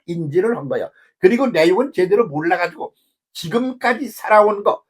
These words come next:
그거를 갖다가 좀 더 많이 근사하게 내가 누리고 싶어가지고 난리를 쳤지. 그러니까 그 성령 시대라는 게 성령 시대가 아니고 어떤 새로운 시대라는 게 존재하는데, 그리 가는 게 답이야.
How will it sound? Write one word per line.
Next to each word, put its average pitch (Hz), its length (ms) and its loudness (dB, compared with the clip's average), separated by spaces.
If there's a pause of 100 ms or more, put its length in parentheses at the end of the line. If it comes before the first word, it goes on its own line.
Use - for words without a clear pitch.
(220)
그거를 208 480 2
갖다가 202 480 -2
좀 190 360 -6
더 269 160 10
많이 214 540 0
근사하게 180 720 0 (220)
내가 196 260 2
누리고 175 320 0
싶어가지고 - 640 -6
난리를 226 500 -2
쳤지. - 580 -10 (300)
그러니까 233 460 4
그 233 160 -10
성령 185 460 -6
시대라는 165 540 -4
게 415 140 -6 (180)
성령 165 600 -2
시대가 151 440 -6
아니고 147 460 -4 (320)
어떤 269 520 0
새로운 339 500 -2
시대라는 170 580 -2
게 220 140 -2
존재하는데, 151 760 -4 (260)
그리 165 420 0
가는 151 440 -10
게 202 160 -4
답이야. 139 520 -2